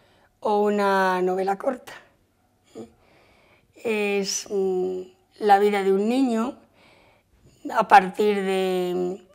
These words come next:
las primeras preguntas que se plantea un niño de ocho años, con los miedos propios de la infancia, las inseguridades,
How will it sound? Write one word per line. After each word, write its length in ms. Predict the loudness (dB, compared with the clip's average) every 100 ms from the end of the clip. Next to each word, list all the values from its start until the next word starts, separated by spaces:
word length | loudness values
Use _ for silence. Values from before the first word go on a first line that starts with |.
| -8
las 220 | -4 -4
primeras 480 | -2 -2 -2 -2 -4
preguntas 920 | -4 -4 -2 -4 -4 -4 -4 -4 -10
que 160 | -8 -6
se 140 | -6
plantea 840 | -2 -2 -2 -2 -2 0 -2 -6 -20 _ _ _ _ _ _ _ _ _
un 160 | 0
niño 240 | 0 2 0
de 140 | 0
ocho 240 | -2 0 0
años, 640 | 2 0 -4 -6 -12 -16 _ _ _ _ _ _ _
con 280 | -6 0 0
los 240 | 0 -2
miedos 460 | 0 0 0 -2 -6
propios 640 | -6 -6 -2 -2 -2 -2
de 120 | -4
la 120 | -4 -2
infancia, 1000 | -4 -2 0 0 -4 -4 -2 0 -2
las 280 | -4 -6 -2
inseguridades, 1200 | -2 -2 -2 -2 0 4 2 2 -2 -4 -8 -16